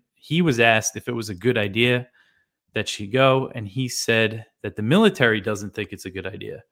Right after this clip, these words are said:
that's all he said. It was a quick little comments to the press after he got o-, off Air Force One.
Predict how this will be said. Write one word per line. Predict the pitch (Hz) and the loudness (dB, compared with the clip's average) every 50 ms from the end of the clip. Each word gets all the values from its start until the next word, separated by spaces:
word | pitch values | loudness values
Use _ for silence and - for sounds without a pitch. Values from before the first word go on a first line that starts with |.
| _ _ _ _ _ _ _ | _ _ _ _ _ _ _
that's | 147 160 160 - | -4 -4 0 2
all | 165 147 | 4 4
he | 139 131 | 4 2
said. | 123 - - 120 117 113 | 2 0 2 2 2 2
It | 113 | 2
was | 107 104 98 104 | -2 -4 -6 -8
a | |
quick | - - - 113 107 - _ _ _ _ _ _ _ - | -8 -4 -4 -4 -4 -6 _ _ _ _ _ _ _ -12
little | 113 113 107 104 104 107 101 - _ _ _ _ _ | -10 -6 -6 -4 -4 -6 -6 -8 _ _ _ _ _
comments | - - 110 107 107 101 95 - | -4 -2 -2 -2 -2 -4 -6 -8
to | - | -10
the | 104 95 | -12 -10
press | - - 104 101 101 - | -6 -4 -4 -4 -4 -6
after | 98 95 92 - - | -8 -8 -10 -12 -14
he | 98 | -10
got | 101 101 98 98 | -8 -6 -6 -4
o-, | 101 107 - _ _ _ _ _ _ _ _ - | -6 -6 -10 _ _ _ _ _ _ _ _ 2
off | 127 110 110 - - - | 2 4 2 2 -2 -4
Air | - 117 113 110 | -2 0 0 0
Force | - - 110 107 101 - - | -2 -4 -4 -4 -4 -6 -6
One. | 117 123 127 127 127 | -4 -2 -2 -2 -2